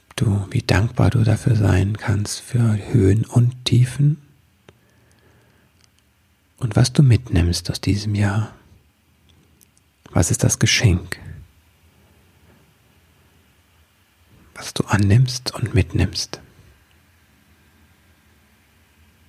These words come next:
Und dann kannst du dein,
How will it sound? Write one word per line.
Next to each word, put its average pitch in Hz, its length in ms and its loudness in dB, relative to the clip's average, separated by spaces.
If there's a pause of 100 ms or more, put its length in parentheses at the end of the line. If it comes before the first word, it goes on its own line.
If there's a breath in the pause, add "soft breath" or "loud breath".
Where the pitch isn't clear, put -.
(2000)
Und - 160 -20
dann - 220 -16
kannst - 400 0
du 113 120 0
dein, 107 300 0